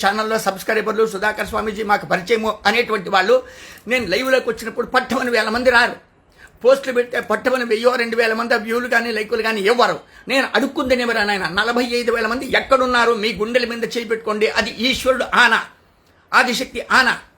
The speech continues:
వినాయకుడు, సుబ్రహ్మణ్య స్వామి, అయ్యప్ప స్వామి వాళ్ళ మీద ప్రమాణం. అంటే ఈ ప్రకృతిలో లోపల ఉండేటువంటి ఆయుస్సు ఇస్తుంది కదా, సూర్య, చంద్ర, నక్షత్రాలు, సూర్య, చంద్రాగ్ని, నక్షత్రం,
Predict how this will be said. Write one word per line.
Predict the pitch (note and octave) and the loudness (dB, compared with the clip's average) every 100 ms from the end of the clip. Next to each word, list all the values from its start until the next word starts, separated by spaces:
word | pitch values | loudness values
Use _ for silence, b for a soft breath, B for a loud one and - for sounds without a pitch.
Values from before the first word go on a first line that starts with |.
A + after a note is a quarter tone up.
| _ _ _ _ _ - | _ _ _ _ _ -6
వినాయకుడు, | A#3 A#3 A#3 A3 A3 | 0 2 2 0 -4
సుబ్రహ్మణ్య | A3 G#3 B3 A#3 A3+ | -4 -2 -2 -2 -4
స్వామి, | A3+ A3 - | -4 -6 -4
అయ్యప్ప | G3+ A#3 B3 A3+ | -2 2 0 0
స్వామి | A#3 A3+ | -2 0
వాళ్ళ | G#3+ G#3+ | 0 -2
మీద | G#3+ G#3 | -2 -2
ప్రమాణం. | F#3+ A3 A#3 G3 - B B B | 0 2 4 2 -4 B B B
అంటే | A#3 B3 | -8 -6
ఈ | A#3 | -2
ప్రకృతిలో | A#3+ G#3+ A3 C4+ B3 C#4 A#3+ A#3 | -4 -2 -2 -2 -2 0 2 2
లోపల | A3+ A#3 A3 | 0 -2 -2
ఉండేటువంటి | A3+ A3 G#3+ G3+ - F3 | 0 -2 -2 -4 -4 -2
ఆయుస్సు | A3 B3+ - | 0 -2 -6
ఇస్తుంది | A3+ - G3 | -10 -12 -8
కదా, | G3+ A3 | -6 -4
సూర్య, | - B3 A#3 A3 | -4 -6 -4 -4
చంద్ర, | - A3 A3 G#3+ | -2 -2 0 0
నక్షత్రాలు, | G#3 - A3+ G3+ F3 | 0 -2 -8 -6 -4
సూర్య, | A3+ A3 G#3 | -4 -2 -2
చంద్రాగ్ని, | - F#3 G3+ G#3 G#3 G#3 | -2 -4 2 2 2 -4
నక్షత్రం, | F#3+ G3 - A3 G3+ G#3 | -4 -4 -4 -8 -2 0